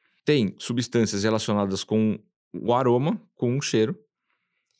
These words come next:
e tem substâncias que são chamadas de excipientes. Os excipientes, eles são colocados nos cosméticos pra dar a forma final. Se vai ser um creme,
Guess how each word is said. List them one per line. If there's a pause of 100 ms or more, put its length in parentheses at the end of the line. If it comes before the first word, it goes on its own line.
(260)
e
tem
substâncias
que
são
chamadas
de
excipientes. (460)
Os
excipientes,
eles
são
colocados
nos
cosméticos
pra
dar
a
forma
final. (680)
Se
vai
ser
um
creme,